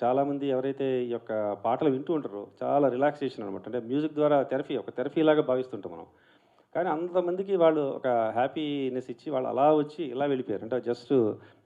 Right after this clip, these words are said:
అలా డిసపియర్ అయిపోయారు. కానీ అంటే మా అందరికీ బాధ ఉన్నా కూడా ఆ బాధని ఒక పాట ద్వారా మనం చేసేటువంటి కార్యక్రమంలో, ఆ, ఇప్పుడు జరుగుతున్నటువంటి ఈ యొక్క హృదయాంజలి కార్యక్రమానికి చాలామంది సింగర్స్ వస్తున్నారు.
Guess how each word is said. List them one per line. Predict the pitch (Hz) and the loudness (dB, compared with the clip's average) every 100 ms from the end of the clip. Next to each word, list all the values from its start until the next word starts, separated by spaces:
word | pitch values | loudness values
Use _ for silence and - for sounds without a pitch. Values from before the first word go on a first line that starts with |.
| - | -10
అలా | 127 123 | -4 -2
డిసపియర్ | 113 120 147 151 | -2 0 2 4
అయిపోయారు. | 127 117 90 - - _ _ _ _ _ _ | 4 0 -6 -10 -20 _ _ _ _ _ _
కానీ | 147 160 | -2 -2
అంటే | 160 | -2
మా | 156 | -2
అందరికీ | 139 156 180 180 | -2 2 2 6
బాధ | 143 160 | 8 8
ఉన్నా | 170 165 | 8 4
కూడా | 160 170 143 | 6 6 6
ఆ | |
బాధని | 123 120 160 180 165 170 | 6 6 6 2 0 0
ఒక | 165 131 123 117 107 101 95 98 - _ - _ - | -2 -4 -2 -2 -4 -6 -8 -12 -16 _ -20 _ 0
పాట | 131 175 | 2 2
ద్వారా | 175 170 175 | 4 6 6
మనం | 175 165 156 151 | 4 2 0 -2
చేసేటువంటి | 147 156 147 143 | -2 -2 -2 0
కార్యక్రమంలో, | 135 139 143 151 143 120 139 - - _ - | 2 2 0 2 4 4 2 -4 -20 _ -10
ఆ, | 113 110 110 123 | -6 -4 -4 -6
ఇప్పుడు | - 180 | -2 2
జరుగుతున్నటువంటి | 175 160 190 185 180 160 156 127 107 - - | 6 4 4 0 0 -2 -2 -4 -4 -8 -8
ఈ | 123 | -8
యొక్క | 117 117 110 107 98 117 | -6 -6 -4 -4 -8 -10
హృదయాంజలి | 123 156 143 123 110 | -4 -4 -2 -6 -6
కార్యక్రమానికి | 117 113 117 113 110 107 98 | -4 -6 -6 -8 -8 -8 -6
చాలామంది | 110 127 143 143 | -4 -4 -6 -8
సింగర్స్ | 117 117 117 - | -10 -6 -6 -8
వస్తున్నారు. | 101 - 90 | -12 -12 -12